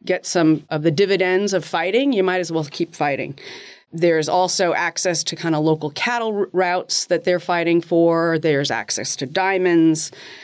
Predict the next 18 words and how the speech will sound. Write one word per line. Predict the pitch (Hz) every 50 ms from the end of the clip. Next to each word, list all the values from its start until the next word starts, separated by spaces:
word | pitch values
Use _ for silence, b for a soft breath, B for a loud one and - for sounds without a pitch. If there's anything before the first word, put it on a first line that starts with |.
| B B B
uh, | - 170 156
the | 147 139
diamond | 160 196 214 214 214 208 202
trade. | - - 202 196 185 175 175 170 170 151
And | 160 - 156 147 147 147 143 - - -
certainly, | - 170 - - 165 165
I'm | 147 147 143
sure | - - - 175 165 156 151
Russia | 160 160 160 - 180 170
is | 135 135 165 151 156 156
looking | 165 160 156 - 160 156
forward | 156 - 170 160 156 156 156
to | - 147
benefiting | 143 160 156 156 151 - 170 160 151
from | 143 - 156 151
that | 151 147 151
as | 147 139 143
well. | 196 226 214 208 202 196 180